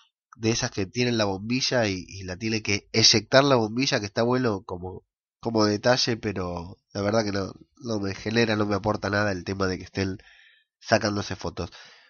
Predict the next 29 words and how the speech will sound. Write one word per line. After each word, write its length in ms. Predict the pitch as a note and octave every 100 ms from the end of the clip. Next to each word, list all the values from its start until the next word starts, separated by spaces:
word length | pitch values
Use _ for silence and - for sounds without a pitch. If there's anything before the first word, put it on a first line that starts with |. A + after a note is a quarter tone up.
| _ _ _ _
Eh, 220 | G2+ G2
lo 160 | G2 C3+
hace 180 | E3 D3
girar 400 | B2+ D#3+ E3 A#2
como 180 | G#2+
si 120 | G#2 G2
fuera 240 | A#2+ A#2+
en 80 | A2
la 140 | G2
prisión, 360 | G#2 G2+ D#3 B2+
que 80 | G#2
te 100 | G2+
hace 160 | G#2+
girar 240 | - A#2 A2
a 20 |
la 100 | F#2
derecha, 380 | G2 B2+ B2 F#2
a 40 |
la 80 | F#2
izquierda, 520 | - - A#2+ A#2+ G2
de 100 | F#2
espaldas 400 | - A#2 B2+ G#2+
para 160 | F#2 G#2
sacarte 400 | - G2+ G2+ G#2
fotos 260 | A2 G#2+
de 60 | F2+
todo 140 | G#2+
el 80 | G2+
cuerpo. 520 | A2+ A#2 - D3 -